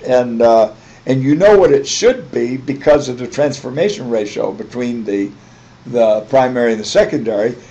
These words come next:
and, and, but, but you don't get the same output voltage, you get something less,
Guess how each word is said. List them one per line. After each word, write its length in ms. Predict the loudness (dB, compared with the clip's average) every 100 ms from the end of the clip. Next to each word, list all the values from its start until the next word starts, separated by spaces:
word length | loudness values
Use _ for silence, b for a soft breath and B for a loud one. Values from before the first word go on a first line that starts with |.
| B
and, 280 | -2 -2 -4 -14 -20 -20 -18 -6
and, 240 | -4 -4 0
but, 280 | 0 2
but 200 | -2 -2
you 80 | 2
don't 240 | 4 4 2
get 200 | -2 -2
the 80 |
same 300 | -6 -6 -2
output 420 | 0 0 -2 -12 -8
voltage, 440 | -2 -2 -4 -10
you 60 | -8
get 220 | -6 -2
something 440 | -2 -2 -4 -2
less, 360 | 4 4 4